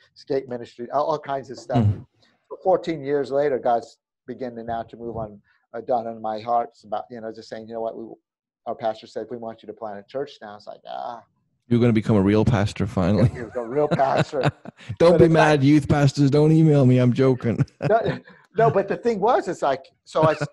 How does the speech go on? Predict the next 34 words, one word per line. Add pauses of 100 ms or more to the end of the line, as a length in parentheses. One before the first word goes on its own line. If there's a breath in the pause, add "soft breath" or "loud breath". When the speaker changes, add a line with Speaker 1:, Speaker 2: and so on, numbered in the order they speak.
(200)
Speaker 1:
and
I
didn't
wanna
be
hypocritical.
It's
like,
because
I
said,
"No, (240)
I'm, (220)
I'm
called
to
become (680)
the
pastor
of
this
generation." (340)
Speaker 2:
Yeah. (100)
Speaker 1:
God
began
to
speak
to
me.
He
says,
"You
know
what?"